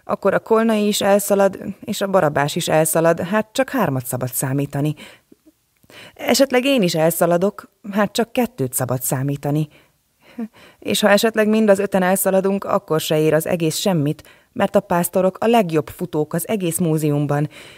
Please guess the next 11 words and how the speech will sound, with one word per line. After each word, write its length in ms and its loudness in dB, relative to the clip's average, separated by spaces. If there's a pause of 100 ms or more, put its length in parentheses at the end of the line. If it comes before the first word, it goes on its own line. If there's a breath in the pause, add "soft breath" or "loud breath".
(140 loud breath)
és 200 -6
mink 180 0
hiába 380 0
szaladunk, 460 -2
mert 200 -6
utolérnek. 720 -8 (600)
Hát 260 -8
csak 200 -8
jöttek 360 -2
a 40 -4
pásztorok, 720 -8